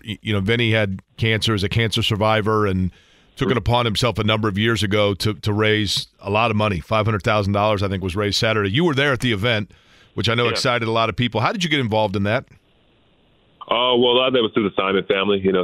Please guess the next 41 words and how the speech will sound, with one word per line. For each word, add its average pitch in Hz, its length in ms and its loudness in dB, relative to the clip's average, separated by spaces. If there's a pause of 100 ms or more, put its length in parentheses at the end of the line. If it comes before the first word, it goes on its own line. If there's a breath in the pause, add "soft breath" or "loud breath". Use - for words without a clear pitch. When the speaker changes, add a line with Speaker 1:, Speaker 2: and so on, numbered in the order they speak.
Speaker 2:
Sarah 104 260 2
Simon 95 280 0
in 85 40 -2
particular, 92 460 -2
she 98 200 -2
extended 92 340 -2
the, 82 280 2
the 90 100 2
invite 85 340 -2
for 87 80 -6
me 87 100 -4
to 82 80 -4
come 87 220 -4
out, 85 240 -2
and, 78 260 -6
um, 82 300 0 (400 loud breath)
it 98 60 2
was 95 120 -2
such 95 140 -2
a - 20 -4
great 95 220 -2
cause 92 280 -2
'cause 85 140 -10
we 95 80 -2
were 98 80 2
able 92 80 -2
to 90 80 -2
go 90 180 2
out 90 60 0
there 90 160 2
and, 85 80 -2
au-, 85 180 -2
and, 85 160 -4
um, 82 300 0
auction 90 380 -4
off, 85 260 -2
you 78 100 -8
know, 78 340 -2
you 80 120 -6
know, 80 140 -2 (180)
the 76 240 0